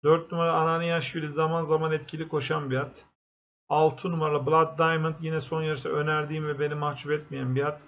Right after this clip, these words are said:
Ve sekiz numara Sour Times diyorum. İki, üç, dört, altı ve sekiz arkadaşlar.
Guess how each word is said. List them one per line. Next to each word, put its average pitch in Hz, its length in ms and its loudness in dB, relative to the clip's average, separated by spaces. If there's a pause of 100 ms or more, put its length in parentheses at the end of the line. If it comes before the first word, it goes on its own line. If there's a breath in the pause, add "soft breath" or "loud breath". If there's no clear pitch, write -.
(420)
Ve 151 80 -2
sekiz 160 360 -6
numara 147 220 -2
Sour 156 300 2
Times 151 420 -2
diyorum. 131 280 -2
İki, 180 200 -8
üç, 170 220 -6
dört, 175 220 0
altı 151 540 -2 (300)
ve 147 120 0
sekiz 131 400 -8
arkadaşlar. - 680 -10